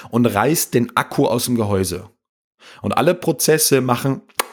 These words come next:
normalerweise würde ich einen Computer fragen, oh, du schreibst gerade an einer E-Mail, möchtest du die noch weiterschreiben, als Entwurf speichern oder können wir die löschen?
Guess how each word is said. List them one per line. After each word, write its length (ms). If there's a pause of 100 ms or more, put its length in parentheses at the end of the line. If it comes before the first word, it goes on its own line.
(720)
normalerweise 720
würde 180
ich 80
einen 100
Computer 420
fragen, 500
oh, 220
du 80
schreibst 320
gerade 180
an 80
einer 100
E-Mail, 460
möchtest 320
du 40
die 60
noch 200
weiterschreiben, 840 (140)
als 160
Entwurf 340
speichern 560
oder 200
können 200
wir 40
die 100
löschen? 560